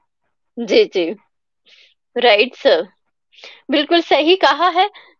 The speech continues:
Thank you so much, sir, आपने अपना कीमती time हमें दिया, बहुत ही अच्छा लगा, sir। It was a great experience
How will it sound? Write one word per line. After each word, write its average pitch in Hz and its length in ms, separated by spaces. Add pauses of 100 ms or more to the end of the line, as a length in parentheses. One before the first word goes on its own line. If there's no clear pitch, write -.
(100)
Thank 269 260 (100)
you 370 260
so 339 220
much, 330 160
sir, 339 480
आपने 240 380
अपना 247 340
कीमती 254 460
time 240 420
हमें 240 360
दिया, 247 300
बहुत 214 420
ही 233 140
अच्छा 220 280
लगा, 202 420 (120)
sir। 202 400
It 247 180
was 247 120
a 247 140
great 233 380
experience 202 640